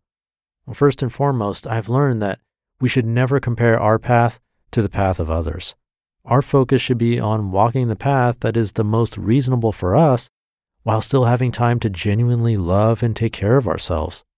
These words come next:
Further, I learned that sometimes the biggest risks in life reap the greatest rewards.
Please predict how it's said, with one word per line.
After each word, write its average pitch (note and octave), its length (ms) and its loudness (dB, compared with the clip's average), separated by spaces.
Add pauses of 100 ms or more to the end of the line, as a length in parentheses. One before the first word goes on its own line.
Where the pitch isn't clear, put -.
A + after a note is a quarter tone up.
(540)
Further, D#3 420 4
I C3 100 0
learned B2+ 300 0
that A#2+ 200 0 (380)
sometimes D3+ 540 0
the A#2 100 -4
biggest C3 380 -2
risks A#2+ 400 0
in G#2+ 180 0
life A2 340 2 (440)
reap B2+ 300 2
the D3 100 2
greatest A#2 480 0
rewards. G#2+ 680 -2